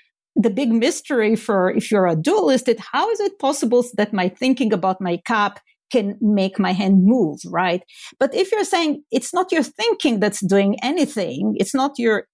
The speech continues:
ethereal mind that is doing anything, but rather it's your brain, it's a piece of matter, it's a piece of meat that is moving another piece of meat, then intuitive physics is happy, everybody is happy, and the problem is solved. So there is a reason why we think that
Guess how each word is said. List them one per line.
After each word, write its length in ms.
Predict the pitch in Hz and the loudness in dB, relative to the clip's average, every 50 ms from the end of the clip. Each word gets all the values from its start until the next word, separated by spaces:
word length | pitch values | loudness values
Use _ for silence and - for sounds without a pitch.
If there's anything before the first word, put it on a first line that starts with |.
| _ _ - | _ _ -4
ethereal 480 | 196 - - 269 254 233 220 208 185 | -4 -2 0 0 2 2 2 0 0
mind 560 | 190 185 185 180 190 220 254 269 240 220 196 | 0 -2 -2 0 0 0 0 -2 -2 -2 -2
that 140 | 175 185 185 | -2 -2 0
is 120 | 214 170 160 | -2 -2 0
doing 260 | 185 175 175 180 - | -2 -2 -2 -4 -6
anything, 380 | 151 165 190 190 - 269 277 277 | -6 -4 -4 -2 0 0 0 0
but 160 | 262 247 240 | 0 -2 -2
rather 260 | - 214 208 220 220 - | 0 -2 0 2 0 0
it's 260 | - 240 214 - - | 2 0 -2 0 0
your 100 | 226 185 | -2 -2
brain, 520 | 147 165 165 175 190 214 226 262 320 403 359 | -2 -2 -2 0 0 0 0 -2 -2 -2 -2
it's 180 | 226 - - | -4 -4 -4
a 60 | 226 | -4
piece 300 | 190 - - 233 233 - | -6 -2 -2 -2 0 0
of 140 | 226 190 - - | -2 -4 -4 -6
matter, 460 | 196 196 214 254 269 226 196 208 226 | -4 -2 -2 0 0 0 0 0 0
it's 180 | - 196 - - | 0 -2 -4 -6
a 60 | - | -4
piece 200 | - 254 240 - | -4 -4 -2 -2
of 160 | 220 190 - - | -2 -4 -2 -2
meat 320 | 208 262 277 214 - - - - _ _ _ _ - | -2 0 0 -2 -2 -6 -14 -18 _ _ _ _ 0
that 140 | 254 240 240 | 0 0 2
is 140 | 214 180 | 0 2
moving 340 | 214 254 247 202 240 220 196 - - | 2 2 4 4 2 2 0 -4 -6
another 360 | 208 196 208 285 330 370 302 | -4 -2 -2 -2 -2 -2 -4
piece 300 | - - 208 202 - - | -2 0 -2 -2 0 -2
of 120 | 190 180 - | -6 -4 -2
meat, 320 | 185 180 180 190 - - - - _ _ _ _ _ _ - | 0 0 2 2 0 -2 -4 -12 _ _ _ _ _ _ -4
then 280 | 202 233 247 240 233 | -2 0 0 0 0
intuitive 540 | 247 247 233 233 - 370 403 381 370 285 - | 2 0 0 0 0 -2 -2 0 0 0 0
physics 400 | - 262 214 - 254 240 - - | 0 0 0 2 0 0 0 0
is 160 | 214 175 160 | -2 -2 -2
happy, 560 | 165 175 233 - - - 226 202 202 196 - | -4 -4 -6 -6 -4 0 0 2 2 2 2
everybody 500 | - 254 294 262 208 185 214 208 190 196 | 0 -2 0 0 0 0 0 0 2 0
is 140 | 185 180 - - | 0 0 -2 -6
happy, 400 | 220 240 - - - 240 233 - | -8 -8 -6 -2 0 2 2 2
and 180 | 202 214 214 208 | 4 4 2 2
the 60 | 202 | 2
problem 400 | - - 220 202 190 214 208 202 | 0 -2 -2 0 2 2 2 2
is 200 | 185 185 180 - | 2 2 0 -2
solved. 460 | - - 269 277 208 - - - - _ _ - - - - - _ | -4 -2 0 0 -2 -2 -6 -12 -18 _ _ -20 -20 -20 -20 -20 _
So 120 | - - 254 | -4 -2 0
there 140 | 262 285 285 | 2 2 2
is 140 | 269 220 | 2 2
a 140 | 254 254 247 | 2 2 2
reason 560 | 226 240 277 349 330 415 381 359 311 240 214 | 2 2 2 2 2 0 0 2 2 2 2
why 220 | 214 208 196 202 214 | 2 0 0 0 0
we 180 | 202 196 226 | 0 0 -2
think 380 | 226 - - 240 226 220 180 175 | -2 0 0 0 0 0 0 0
that 180 | 214 196 196 | 0 0 0